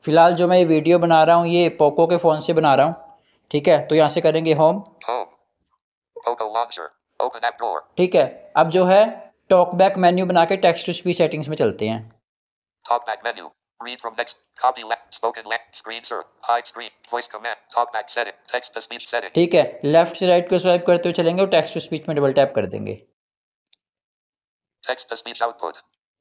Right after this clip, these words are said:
Speaker 1: यहाँ पे
Speaker 2: Text to speech
Speaker 1: प्रेफर्ड इंजन में
Speaker 2: preferred engine।
Speaker 1: चलेंगे।
Speaker 2: Preferred engine। Preferred en-, speech recognition। Samsung Text to Speech Engine।
Speaker 1: ठीक है,
Speaker 2: Toolbar।
Speaker 1: Samsung Text to Speech Engine, इस पे डबल टैप करता हूँ।
Speaker 2: Not cancel। Okay। Button।
Speaker 1: और ओके कर देता हूँ।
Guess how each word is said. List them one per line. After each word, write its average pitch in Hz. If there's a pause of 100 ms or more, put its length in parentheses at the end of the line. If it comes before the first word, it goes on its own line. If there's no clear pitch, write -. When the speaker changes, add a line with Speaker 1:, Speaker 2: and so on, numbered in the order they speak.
Speaker 1:
यहाँ 156
पे 165
Speaker 2:
Text -
to -
speech 170
Speaker 1:
प्रेफर्ड 175
इंजन 180
में 180
Speaker 2:
preferred 180
engine। 170
Speaker 1:
चलेंगे। 170 (840)
Speaker 2:
Preferred 113
engine। 117 (180)
Preferred 113
en-, - (200)
speech 123
recognition। 107 (300)
Samsung 123
Text -
to 110
Speech 113
Engine। 95 (260)
Speaker 1:
ठीक 175
है, 165
Speaker 2:
Toolbar। 165
Speaker 1:
Samsung 190
Text 175
to 185
Speech 180
Engine, 160
इस 160
पे 170
डबल 160
टैप 165
करता 143
हूँ। 175 (160)
Speaker 2:
Not 120 (160)
cancel। 120 (240)
Okay। 113 (400)
Button। 127
Speaker 1:
और 165 (120)
ओके 156
कर 127
देता 98
हूँ। -